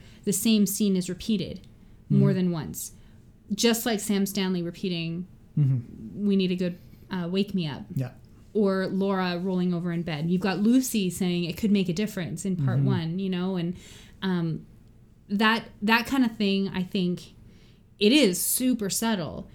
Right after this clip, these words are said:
Speaker 1: And at the time you're watching it, you're just thinking, "This is just an odd thing.
Speaker 2: Yeah.
Speaker 1: It's, it doesn't mean anything." But when you piece it together, that could be evidence of seeing multiple timelines playing out at once. And I think
Speaker 2: Mm-hmm.
Speaker 1: it's most explicit in that part fourteen scene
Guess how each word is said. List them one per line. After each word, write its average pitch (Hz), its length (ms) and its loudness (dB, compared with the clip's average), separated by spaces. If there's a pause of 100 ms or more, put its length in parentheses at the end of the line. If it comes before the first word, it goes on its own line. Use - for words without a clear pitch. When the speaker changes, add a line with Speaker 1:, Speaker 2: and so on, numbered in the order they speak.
(340)
Speaker 1:
And 208 140 4
at 202 100 0
the 208 60 -10
time 208 480 2
you're 190 140 0
watching 190 380 -2
it, 190 80 -4
you're 185 120 -2
just 185 160 -4
thinking, 190 540 0 (1120)
"This 208 160 4
is 196 100 -2
just 185 180 0
an 180 140 -2
odd 185 320 -2
thing. 175 420 -4
Speaker 2:
Yeah. 139 140 0
Speaker 1:
It's, 185 160 -8
it 196 160 -4
doesn't 185 240 -2
mean 202 220 2
anything." 180 500 -6
But 202 120 -2
when 202 160 2
you 196 100 2
piece 240 260 -4
it 214 80 -6
together, 196 600 -4 (380)
that 208 420 -2
could 247 340 0
be 202 240 0
evidence 190 480 -2
of 165 100 -4
seeing 190 480 0
multiple 180 480 -6
timelines 170 600 -6
playing 175 280 -6
out 165 100 -8
at 165 80 -8
once. 165 260 -6
And 175 100 -4
I - 20 -2
think 190 120 -2
Speaker 2:
Mm-hmm. 185 80 0
Speaker 1:
it's - 80 -6
most 240 320 4
explicit 214 480 -6
in 196 80 0
that 185 200 -2
part 196 220 -6
fourteen 196 460 -4
scene 180 420 -4